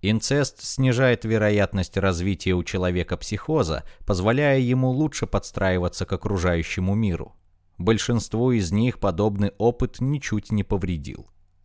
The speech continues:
То, насколько ошибочными были эти заявления, стало очевидно, когда зарождающееся феминистское движение вкупе с осведомленностью общества о психологических травмах у ветеранов боевых действий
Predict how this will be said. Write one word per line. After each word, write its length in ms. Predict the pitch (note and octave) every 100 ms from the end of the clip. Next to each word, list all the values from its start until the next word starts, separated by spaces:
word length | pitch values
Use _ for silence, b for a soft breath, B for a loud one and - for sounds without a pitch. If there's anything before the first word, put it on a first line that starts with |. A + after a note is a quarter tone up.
| _ _ _ _ _ _ _ _ - -
То, 180 | A#2+ D#3
насколько 560 | E3 - E3+ D3+ D#3 -
ошибочными 840 | C3 - C#3+ A2 - - G#2 G2
были 300 | F2 G2 F#2
эти 240 | F2 -
заявления, 760 | F2 G2 A2 B2 D#3+ D3+ D3+ C3+
стало 400 | - D3+ C#3 B2+
очевидно, 640 | A#2+ - B2 B2 D3 B2+ B2
когда 320 | A#2+ A#2 C#3+
зарождающееся 1120 | B2 G#2+ F2 D#2 F2 D#2+ - F2+ F2 - F2
феминистское 720 | - G2 F#2+ F2 - - F2
движение 680 | D#2+ F2+ F2 A2+ B2 B2 A#2+
вкупе 360 | - C#3+ - A#2
с 80 |
осведомленностью 1080 | A2 - A#2+ A2+ A#2 A#2 A2 G2+ - - G2+
общества 680 | - G#2 - F2+ - F#2 F#2
о 160 | - -
психологических 1040 | - E2 F#2+ G2+ F#2+ F#2+ F2 - E2 -
травмах 560 | - F#2+ D#2+ D#2+ D#2 D#2+
у 60 |
ветеранов 600 | D#2+ - G2 G2+ F#2 D2+
боевых 460 | D#2 E2 E2 E2 E2
действий 640 | C3+ D3 - C3+ C3